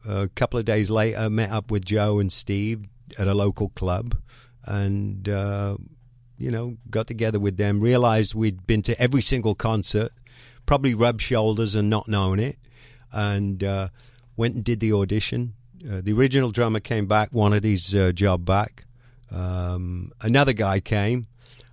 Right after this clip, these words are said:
Anyway, I decided to go last, so I learned the parts really well. And then when I played, um,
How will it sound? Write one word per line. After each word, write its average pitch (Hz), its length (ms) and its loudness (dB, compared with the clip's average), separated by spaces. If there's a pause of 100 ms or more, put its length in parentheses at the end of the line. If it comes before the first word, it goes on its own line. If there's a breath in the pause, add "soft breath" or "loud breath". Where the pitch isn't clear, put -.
Anyway, 117 380 2
I 113 140 4
decided 117 500 0
to 101 60 -12
go 98 200 0
last, 95 460 0
so 85 120 -4
I 90 80 -2
learned 95 340 2
the 95 40 0
parts 98 440 -2
really 113 220 -2
well. 135 340 -4 (460 soft breath)
And 98 140 -6
then 101 120 -2
when 101 120 -2
I 104 140 -2
played, 110 560 -2 (140)
um, 98 500 -4